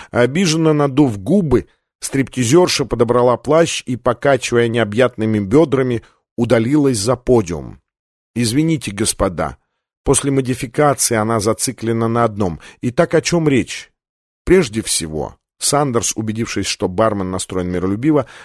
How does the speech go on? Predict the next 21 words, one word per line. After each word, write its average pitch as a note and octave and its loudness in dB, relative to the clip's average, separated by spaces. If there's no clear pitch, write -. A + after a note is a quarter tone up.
отвернулся A2 0
от G2+ -2
стойки. - -6
"После C#3 0
того, D3 4
как C#3 -4
мы C#3 0
вышли C3+ 0
от A#2+ 0
вас, F3 2
нас D#3 0
очень D3+ 0
быстро C3 -2
нашли B2 -2
люди C#3 0
Си C3 -2
Гевару". B2 2
"Понял?" — E3+ 2
Двоеликий B2+ 0
поднял A#2+ 0
руку. B2 -2